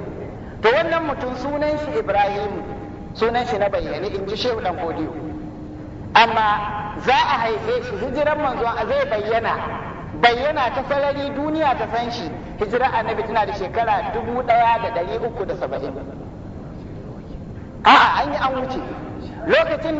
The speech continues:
wannan lokaci ba a samu cikin Alzazzaki ba. Ciki ne ma ba a yi ba. In ma baban shi ya auri mahaifiyarsa, to, ba ta yi ciki ne ba. Ko ta haihi wani ɗa, to, ba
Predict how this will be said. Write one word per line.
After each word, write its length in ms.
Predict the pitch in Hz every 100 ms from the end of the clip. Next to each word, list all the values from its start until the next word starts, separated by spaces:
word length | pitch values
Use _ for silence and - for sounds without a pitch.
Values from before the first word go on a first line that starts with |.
| 294
wannan 400 | 320 311 320 320
lokaci 480 | 330 294 - 285 277
ba 80 | 220
a 100 | 202
samu 280 | 185 196 233 247
cikin 260 | 269 254
Alzazzaki 520 | 220 180 185 190 160 151
ba. 120 | 135 135 160 143 160 - - - - - -
Ciki 300 | 294 240 226
ne 140 | 254
ma 120 | 269
ba 100 | 247 180
a 40 |
yi 60 | 151
ba. 140 | 147 139 143 -
In 60 | 254
ma 160 | 269 269
baban 300 | 254 233 269
shi 100 | 262
ya 140 | 247
auri 160 | 226 233
mahaifiyarsa, 460 | 254 269 254 247 220
to, 100 | 196
ba 100 | 170
ta 80 |
yi 60 | 180
ciki 240 | 180 170
ne 140 | 147 131
ba. 140 | 120 120 107 120 -
Ko 80 | 440 539
ta 80 | 269 254
haihi 140 | 220 196
wani 220 | 208 214
ɗa, 160 | 214 214
to, 60 |
ba 80 | 196